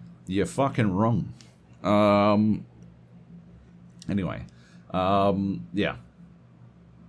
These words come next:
It's, uh, it's a very compelling game, very unique art style, um, with a, yeah, great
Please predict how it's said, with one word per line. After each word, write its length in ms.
It's, 260
uh, 500
it's 180
a 540
very 840
compelling 520
game, 560
very 300
unique 500
art 280
style, 840
um, 840
with 200
a, 320
yeah, 200
great 320